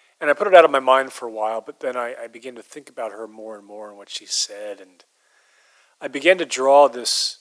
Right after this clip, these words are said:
mental connection between that statement, "Are you sure you didn't hit that boy?" with, with something that hap-, had happened to me not more than a decade before, where it, literally the day after I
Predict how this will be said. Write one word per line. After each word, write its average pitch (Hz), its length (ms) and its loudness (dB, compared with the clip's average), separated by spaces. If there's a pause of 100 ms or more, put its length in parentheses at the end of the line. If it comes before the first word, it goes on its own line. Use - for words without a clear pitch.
(600)
mental 160 260 -4
connection 143 540 -4
between 113 440 -18
that 107 240 -14 (600)
statement, 110 520 -4
"Are 101 100 -20
you 110 160 -20
sure 139 440 -10
you 143 80 -10
didn't 123 200 -14
hit 104 140 -20
that 110 200 -10
boy?" 117 260 -14
with, 110 120 -20
with 120 140 -16
something 127 240 -12
that 107 80 -14
hap-, - 240 -4
had 110 160 -12
happened 120 360 -4
to 135 100 -10
me 117 220 -16 (1500)
not 190 180 -2
more 185 160 0
than 170 160 -2
a 131 80 -4
decade 135 440 -4
before, 139 460 0
where 117 240 -8
it, 151 260 -14
literally 202 280 2
the 135 120 -6
day 139 220 4
after 131 300 2
I 110 220 -4